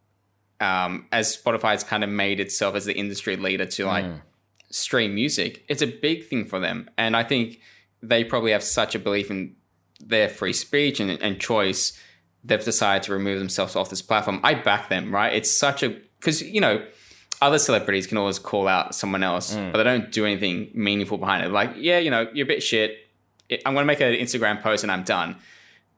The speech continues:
Speaker 1: But to actively pull all your content from a platform is such a big move. It makes so much sense.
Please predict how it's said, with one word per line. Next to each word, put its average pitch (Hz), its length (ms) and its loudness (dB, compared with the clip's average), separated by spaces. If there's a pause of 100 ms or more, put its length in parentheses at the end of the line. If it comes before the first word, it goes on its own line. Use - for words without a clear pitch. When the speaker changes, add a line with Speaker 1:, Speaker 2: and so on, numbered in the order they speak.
Speaker 1:
But 113 180 2
to - 120 -2
actively 120 480 0
pull 117 460 -4
all 104 100 0
your 98 100 -2
content 92 500 -8
from 90 100 -8
a 87 60 -6
platform 87 520 -4
is 90 200 -4
such 117 260 -2
a 113 60 -2
big 98 180 -4
move. 92 420 -4 (600)
It 107 140 0
makes 131 260 -2
so 110 140 0
much 95 160 -2
sense. 95 540 -2